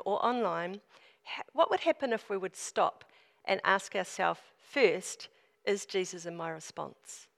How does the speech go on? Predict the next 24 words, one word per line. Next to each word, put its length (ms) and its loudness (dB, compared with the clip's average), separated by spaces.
Before 320 2
we 100 6
burst 320 6
into 220 -2
print, 460 -2
before 340 -4
we 120 -2
speak, 720 -2
before 320 -2
we 220 -2
act, 420 2
"Is 160 0
Jesus 420 -4
in 100 -4
my 140 -2
response?" 840 -6
And 120 -2
if 120 -8
you 60 -20
can't 360 2
say 180 4
yes 300 -4
to 180 -8
that, 380 2